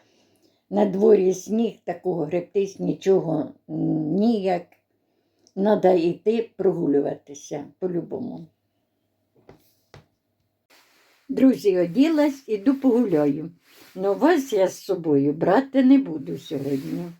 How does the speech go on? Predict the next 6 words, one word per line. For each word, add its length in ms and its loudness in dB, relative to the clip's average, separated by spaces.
Друзі, 600 0
погуляла, 1000 0
полила 380 2
кімнатнику, 1080 -6
е, 380 -16
цвіти 760 2